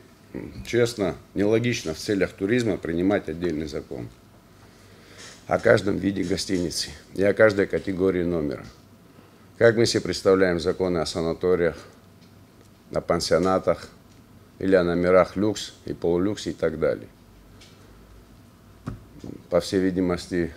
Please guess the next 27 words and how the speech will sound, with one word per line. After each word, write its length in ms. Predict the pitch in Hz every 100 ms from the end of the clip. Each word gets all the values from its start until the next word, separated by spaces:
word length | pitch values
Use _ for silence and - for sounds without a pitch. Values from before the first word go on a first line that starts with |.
| -
логика 440 | 80 90 85 82 87
некоторая 500 | 87 - 85 85 80
отсутствует. 580 | - 69 - 64 57 - - - - - - - - - - - - -
В 60 |
дальнейшем 560 | 113 135 170 170 127 127
эта 180 | 135 135
терминология, 800 | 127 123 123 131 151 156 110
кстати, 360 | 92 - 95 85
уже 380 | 92 85 90 73 - - - -
используется 920 | - 110 135 135 127 - 131 120 87 -
в 60 | 82
две 80 | 90
тысячи 260 | 120 -
двадцать 280 | 107 107 -
первом 280 | 123 104 76
году 220 | 67 67
в 60 | -
постановлении 640 | 87 - 98 104 113 113
Кабинета 460 | 95 92 104 107 98
Министров 480 | 98 127 - 101 87
о 60 |
государственной 680 | 87 - 101 104 - 92 85
программе 420 | 92 92 120 127
социально-экономического 1040 | - 85 107 113 98 - 82 92 98 - 82
развития 380 | 85 113 113
Республики 500 | 87 - 95 90 87
Абхазия 520 | 80 73 101 113 110